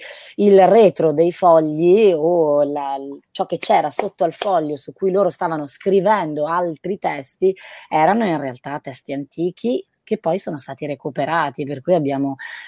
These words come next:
eh, piccole sature piuttosto che, mm, poeti, eh, epigrammi che invece ci raccontano tanto. Se uno legge Macrobio, hai voglia, <laughs> esce fuori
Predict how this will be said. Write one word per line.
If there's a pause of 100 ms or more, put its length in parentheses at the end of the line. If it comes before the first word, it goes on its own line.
eh,
piccole
sature
piuttosto
che,
mm, (200)
poeti, (300)
eh,
epigrammi
che
invece
ci
raccontano
tanto.
Se
uno
legge
Macrobio,
hai
voglia, (160)
<laughs>
esce
fuori